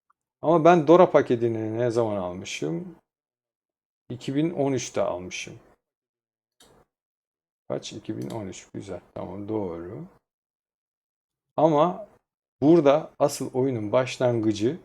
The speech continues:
War Thunder DirectX dokuz Benchmark Alpha. Yirmi iki sıfır sekiz iki bin on bir. Beta başlangıcı iki bin on iki.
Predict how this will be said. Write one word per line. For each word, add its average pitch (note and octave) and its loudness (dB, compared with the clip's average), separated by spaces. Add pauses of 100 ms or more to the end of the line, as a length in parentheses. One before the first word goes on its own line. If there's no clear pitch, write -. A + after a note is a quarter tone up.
(320)
War C3+ 4
Thunder G#2+ 0
DirectX A#2+ 2
dokuz A#2 -8
Benchmark A#2+ -2
Alpha. G#2+ -4 (720)
Yirmi B2 0
iki C3+ -4
sıfır C3 -6
sekiz C3+ -2
iki A#2+ -8
bin C3+ -6
on A#2 -4
bir. - -12 (760)
Beta D#3+ 4
başlangıcı E3 2
iki C3+ -10
bin D3+ -2
on C3 0
iki. G2 -6